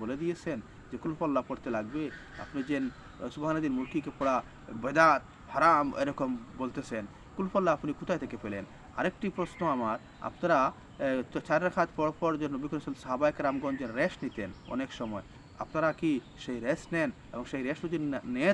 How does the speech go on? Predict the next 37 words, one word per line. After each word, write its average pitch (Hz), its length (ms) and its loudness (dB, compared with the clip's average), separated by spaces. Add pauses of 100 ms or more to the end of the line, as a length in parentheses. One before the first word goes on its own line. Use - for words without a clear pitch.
থাকেন, 135 240 0 (300)
তাহলে 143 280 4
চুপ 240 120 0 (100)
করে 196 180 4
বসে 147 200 -8
থাকবেন, 123 260 -4 (100)
কোনো 165 160 -4
কিছু 147 240 -10
বলতে 120 260 -6
পারবেন 117 300 -4
না, 95 60 -6 (240)
কারণ 127 200 -4
কোনো 156 160 -2
কিছু 165 180 -6
পড়ার 147 200 2
কথা 131 180 -8
তো 127 120 -8
হাদিসে 110 340 -8
নাই। 92 100 -6 (320)
হাদিসে 117 280 -10
না 151 120 0
থাকলে 165 240 -2
তো - 100 -2
আপনারা 175 260 -4
করতে 190 220 -6
পারবেন 113 300 -4
না, 92 60 -10 (240)
তাই 120 180 -6
চুপ 180 200 2
করে 156 200 0
বসে 120 200 -8
থাকবেন। 110 300 -6 (500)
আর 113 120 2 (120)
ভিডিওটি 147 360 -2
যদি 165 200 -2
ন-, 151 160 -4 (200)
ভিডিওতে 156 320 -2